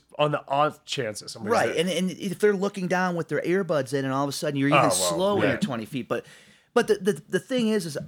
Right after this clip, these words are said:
Speaker 2: also if this, if we were having this conversation five years ago, I would be complaining a ton about a lot of the trail building that was going on. Like, there's a berm, but it's totally in the wrong place. These guys just spent two days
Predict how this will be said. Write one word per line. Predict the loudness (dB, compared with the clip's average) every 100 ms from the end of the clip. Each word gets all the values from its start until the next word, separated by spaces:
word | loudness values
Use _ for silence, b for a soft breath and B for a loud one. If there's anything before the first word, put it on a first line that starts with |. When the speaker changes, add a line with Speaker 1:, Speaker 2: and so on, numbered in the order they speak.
| -4
Speaker 2:
also | -2 0 0
if | 0 0
this, | -2 -2
if | -4
we | 0
were |
having | 0 0
this | -2
conversation | -4 -4 -4 -6 -6
five | -6 -4 -4
years | -6 -6
ago, | -6 -6 -4
I | 0 0
would | 0
be | -6
complaining | -8 -10 -8 -4 -4 -6
a |
ton | -8 -12 -6 -4 -6 -8
about | -12 -8 -6 -6 -6
a | -4
lot | -2
of | -2
the | -4
trail | -6 -4 -2
building | -4 -4 -6 -10 -16 _ _
that | -4 -4 -4 -8
was | -8 -8
going | -6 -4 -4 -4
on. | -2 -2 -2
Like, | -4 -8 b b
there's | 0 0
a |
berm, | 0 2 2 0
but | -2
it's | -6
totally | -6 -2 0 0
in |
the | 0
wrong | -2 -4 -6
place. | -6 -6 -4
These | -8 -2
guys | 0 0
just | -2 -4
spent | -2 -4 -6 _ _ _ -6
two | -4 2
days | 2 2 -2 -8